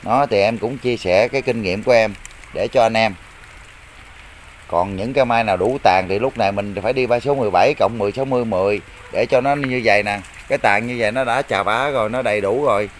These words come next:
cần gì thêm tàn nữa. Thì mình, à, cho nó đứng. Tại sao đi mười sáu mươi mười, anh em phải hiểu thêm cái phân mười sáu mươi mười nè. Mười sáu mươi mười nó là phân làm nụ rất ok.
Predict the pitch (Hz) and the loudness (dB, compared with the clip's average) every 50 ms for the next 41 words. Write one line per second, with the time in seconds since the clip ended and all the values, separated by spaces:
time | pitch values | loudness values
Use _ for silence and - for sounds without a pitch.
0 | - - - - - 98 104 113 113 113 123 131 123 - 135 131 123 117 - 98 | -20 -20 -12 -4 -2 0 0 0 -2 -2 -2 -2 0 0 0 0 0 0 0 0
1 | 95 98 101 98 98 107 123 143 151 143 - - - - - - - - - - | 0 0 0 0 0 0 0 -2 -4 -8 -12 -16 -20 -20 -20 -20 -20 -20 -14 -6
2 | - 101 101 104 107 107 107 107 107 104 104 107 107 104 92 - 127 120 127 135 | -4 -2 -2 -2 -2 -2 -4 -4 -4 -4 -2 -2 -4 -4 -2 2 2 2 2 0
3 | 143 156 170 165 185 180 165 156 135 - - - 95 85 98 123 123 - 135 131 | 2 2 0 0 0 -4 -6 -8 -10 -12 -4 -2 2 2 2 2 2 2 2 4
4 | 135 131 123 104 - - - - - - - 127 143 151 143 131 117 110 107 135 | 4 4 2 0 -4 -10 -20 -20 -20 -12 0 4 4 4 6 6 4 4 4 4
5 | 151 156 151 139 135 123 120 110 104 107 98 92 117 123 123 127 120 131 139 123 | 0 2 2 2 2 2 2 2 2 2 4 2 2 4 4 2 2 2 4 4
6 | 95 117 143 - 151 123 117 151 147 127 120 117 117 110 101 98 - 131 131 131 | 4 4 4 2 0 2 2 0 2 2 0 0 0 -2 -2 -2 -2 -4 -2 -2
7 | 120 113 107 104 95 90 85 82 76 67 - - - - - - - - - - | -2 -2 -2 -2 -4 -4 -4 -4 -6 -6 -8 -14 -18 -18 -18 -18 -18 -18 -18 -18
8 | - - - - 120 131 131 127 123 120 - 151 160 160 160 156 143 127 123 120 | -18 -18 -12 -2 2 4 6 6 6 4 4 2 2 4 4 2 4 4 2 2
9 | 113 110 117 143 160 175 170 160 135 113 107 104 95 - - 127 139 139 143 135 | 2 2 4 6 6 6 6 8 6 6 6 4 2 0 2 2 2 4 4 4
10 | 110 104 104 101 104 120 127 123 151 180 180 - - - 156 151 - - | 4 4 6 4 4 4 6 6 4 4 4 2 4 4 4 4 4 2